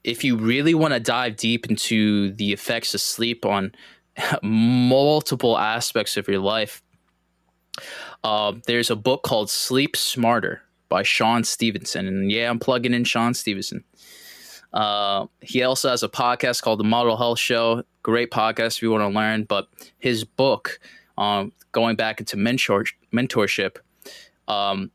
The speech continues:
the way he explained everything in that book really allows anybody to just pick this book up and change some aspect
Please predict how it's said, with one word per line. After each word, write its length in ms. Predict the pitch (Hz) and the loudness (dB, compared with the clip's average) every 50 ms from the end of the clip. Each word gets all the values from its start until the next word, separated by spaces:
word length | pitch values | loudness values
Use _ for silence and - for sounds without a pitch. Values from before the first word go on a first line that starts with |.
| _ _ _ _ _ _ _ _ _ _ | _ _ _ _ _ _ _ _ _ _
the 100 | - 117 | -2 0
way 420 | 113 110 117 127 131 139 143 143 143 | 0 2 2 2 2 2 0 0 -2
he 600 | - - - 139 127 123 123 120 117 113 - _ - | -2 -2 -2 0 2 2 2 2 2 0 -2 _ -6
explained 1000 | 120 113 - - - - - - - 117 113 113 113 120 123 127 131 139 135 - - _ _ - | -6 -4 -4 -2 -4 -4 -4 -4 -4 -2 0 0 0 0 0 0 0 -2 -2 -6 -10 _ _ -6
everything 400 | 113 117 117 131 123 - 135 123 | -4 -2 0 0 0 0 -2 0
in 80 | 120 117 | 0 0
that 200 | 117 113 110 - | 0 -2 -2 0
book 220 | 113 117 117 - - | 0 -2 -2 -2 -6
really 720 | 107 101 107 113 117 120 123 123 131 127 123 127 123 _ - - - _ _ _ _ _ _ _ _ - | -8 -2 0 0 2 2 2 2 2 0 0 -2 -4 _ -16 -20 -20 _ _ _ _ _ _ _ _ -4
allows 580 | - 107 117 117 113 113 113 113 110 104 - - _ _ - | 0 2 2 2 2 2 2 0 0 -2 -4 -8 _ _ -8
anybody 840 | - 127 135 147 151 147 135 113 107 101 - - - - - - _ _ _ - | -6 -2 0 0 2 0 0 0 -2 -2 -4 -6 -8 -10 -12 -16 _ _ _ -8
to 120 | - 113 | -6 -4
just 300 | 104 107 101 - - - | -2 -2 -4 -4 -6 -6
pick 220 | - 160 151 - | -4 -4 -2 0
this 180 | - 131 117 113 | 0 0 0 0
book 260 | - 117 110 107 - | -2 -2 -2 0 0
up 280 | 113 110 110 104 - - - | 0 0 -2 -2 -6 -8 -6
and 220 | 110 101 101 107 - _ _ _ _ _ | -4 -4 -4 -4 -8 _ _ _ _ _
change 680 | - - - - 135 120 120 117 113 107 - - - - | -6 -4 -2 0 0 0 0 0 -2 -2 -2 -2 -2 0
some 260 | - 131 123 131 131 - | 0 2 2 0 0 0
aspect 760 | 113 117 120 123 - - - - 101 98 - - - - - | -2 -2 -2 -2 -2 -4 -4 -4 -6 -6 -6 -8 -10 -10 -10